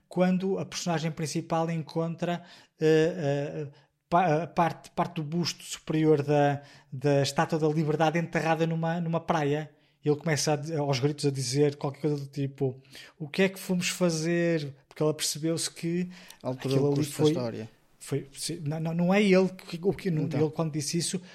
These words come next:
Speaker 1: não é o que é que ele fez, eh, o que é que fomos fazer enquanto humanidade. O que é que a
Speaker 2: Ah,
Speaker 1: humanidade
Speaker 2: ok.
Speaker 1: fez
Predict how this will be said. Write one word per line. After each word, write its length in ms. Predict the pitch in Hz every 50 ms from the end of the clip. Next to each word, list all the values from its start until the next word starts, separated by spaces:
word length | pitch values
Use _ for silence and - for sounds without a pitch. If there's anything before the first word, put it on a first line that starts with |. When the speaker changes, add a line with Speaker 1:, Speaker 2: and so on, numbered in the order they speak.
| - -
Speaker 1:
não 180 | 151 151 160 165
é 140 | 180 190 - -
o 80 | 156
que 140 | 139 - 180
é 20 | -
que 240 | - - - 180
ele 80 | 185 190
fez, 500 | 185 - - 190 160 151 139 - - - - - - - _ _ _ -
eh, 60 | 143
o 100 | 139 143
que 140 | 139 - 170
é 40 | 151
que 440 | - - _ - - - 185 180 180
fomos 380 | - - - 180 180 180 180
fazer 260 | - - 170 143 190
enquanto 300 | 180 180 185 180 185 185 185 196
humanidade. 640 | 190 180 185 185 185 190 190 185 175 160 151 143 - _ -
O 60 | -
que 100 | 139 -
é 40 | 202
que 120 | 196 - 190
a 20 |
Speaker 2:
Ah, 40 | 180
Speaker 1:
humanidade 400 | 180 175 175 170 170 160 147 131
Speaker 2:
ok. 100 | 131 123
Speaker 1:
fez 460 | - 160 165 180 190 - - - -